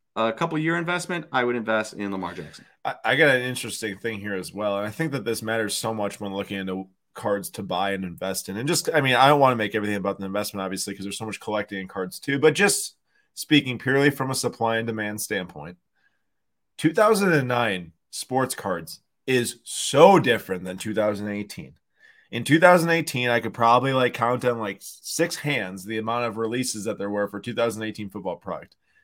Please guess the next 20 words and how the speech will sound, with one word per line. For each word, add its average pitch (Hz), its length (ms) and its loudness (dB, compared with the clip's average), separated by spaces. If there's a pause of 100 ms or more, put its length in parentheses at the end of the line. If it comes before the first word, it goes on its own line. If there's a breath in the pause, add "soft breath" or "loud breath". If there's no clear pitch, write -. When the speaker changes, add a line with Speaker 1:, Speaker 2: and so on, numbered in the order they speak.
(120)
Speaker 2:
You 120 100 0
go 151 60 8
back 180 160 8
to 147 40 -6
two 147 180 2
thousand 151 280 4
nine, 123 360 0 (500 soft breath)
and 113 180 2
the 101 60 -4
Topps 147 340 6
Chrome, 143 520 2 (220)
not 131 300 4
printed 123 380 -4
very 107 240 -2
much. 101 420 -8 (240)
You 117 100 -6
know, 104 140 -2
the 113 120 -2
National 139 480 2
Treasures, 123 600 0